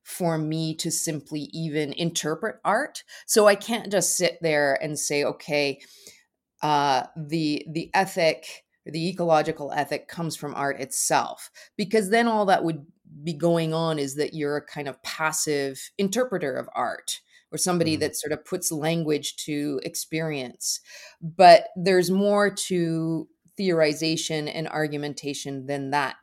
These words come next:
Speaker 1: too. And
Speaker 2: Mm-hmm.
Speaker 1: so I would say the, the fine line that I would like to think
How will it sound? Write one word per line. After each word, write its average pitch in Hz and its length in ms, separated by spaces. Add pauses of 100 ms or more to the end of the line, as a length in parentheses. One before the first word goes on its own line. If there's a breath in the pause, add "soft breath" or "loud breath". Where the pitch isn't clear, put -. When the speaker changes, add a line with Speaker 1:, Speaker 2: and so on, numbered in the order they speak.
(120)
Speaker 1:
too. 175 480 (460 loud breath)
And 202 120
Speaker 2:
Mm-hmm. - 180
Speaker 1:
so 202 260
I 202 100
would 208 200
say 208 580 (340 loud breath)
the, 190 360
the 185 120
fine 214 480
line 170 580 (140)
that 170 100
I 165 80
would 160 160
like 175 200
to 170 100
think 147 380